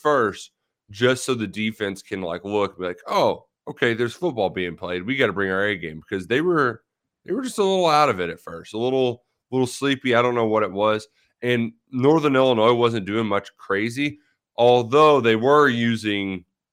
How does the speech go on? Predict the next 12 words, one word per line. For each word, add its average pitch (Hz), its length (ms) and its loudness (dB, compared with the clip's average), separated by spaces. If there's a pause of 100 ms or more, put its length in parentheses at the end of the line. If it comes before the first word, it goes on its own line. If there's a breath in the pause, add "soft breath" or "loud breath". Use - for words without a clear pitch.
(120)
uh, 87 480 -2 (100)
sort 107 320 -6
of 76 200 -10 (120)
two 117 560 -4 (260)
quarterback 95 460 -2
system, - 460 -10
right? 90 360 -6
They, 90 300 -6
um, 78 420 -8 (720)
they, 90 160 -6
they, 90 240 -6 (120)
they 92 220 -6